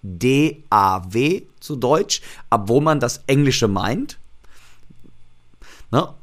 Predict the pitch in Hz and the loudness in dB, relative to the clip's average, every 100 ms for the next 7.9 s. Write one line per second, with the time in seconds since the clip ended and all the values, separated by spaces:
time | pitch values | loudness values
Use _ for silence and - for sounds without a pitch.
0 | - 151 147 143 - - 131 127 127 - | 4 6 6 2 -8 -6 0 2 2 0
1 | - - - - - 139 123 139 - - | -12 -20 -20 -20 -16 -8 -6 -6 -10 -20
2 | - - - - - - - 220 247 143 | -20 -20 -20 -20 -20 -6 2 2 4 2
3 | 139 127 - 151 202 214 - 151 147 156 | 2 2 -2 -2 0 -2 -2 -2 0 2
4 | 151 139 143 - 117 120 107 143 139 135 | 0 -2 -2 -4 -4 0 2 0 -2 -4
5 | 127 135 135 139 - - - - - 120 | -2 -2 0 -2 -6 -14 -20 -20 -6 -4
6 | 101 95 - - - 104 143 160 127 104 | -4 -8 -16 -16 -12 -4 -2 0 0 2
7 | 95 156 202 127 135 123 127 135 | 4 4 4 2 2 2 0 -2